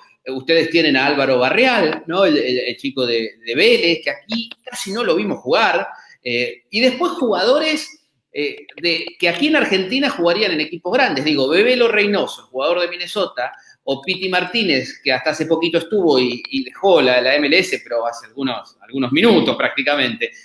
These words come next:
Cristian Pavón en Los Ángeles. Son todos jugadores que aquí en Argentina eran figuras del fútbol argentino. Y nosotros,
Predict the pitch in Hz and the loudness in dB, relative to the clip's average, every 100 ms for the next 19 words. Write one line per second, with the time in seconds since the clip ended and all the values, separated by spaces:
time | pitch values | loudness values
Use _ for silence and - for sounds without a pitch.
0 | - - 220 214 190 165 165 165 254 247 | -6 0 2 2 0 0 0 4 6 6
1 | 160 147 139 - 127 110 127 131 262 277 | 4 0 -2 -4 -8 -8 -10 -6 -6 -4
2 | 311 - 214 220 233 - 170 240 208 165 | -4 -4 -2 -2 -2 -4 -6 -6 -6 -6
3 | 165 156 139 131 170 208 - 202 311 320 | -6 -8 -10 -8 -8 -10 -8 0 4 4
4 | 120 101 - _ 127 147 165 131 123 117 | 2 -2 -8 _ -10 -6 -4 -2 -2 -4
5 | 117 113 101 _ _ _ - - - - | -10 -12 -16 _ _ _ -20 -20 -10 0
6 | 262 285 330 277 180 180 190 - | 2 4 4 2 2 0 0 -8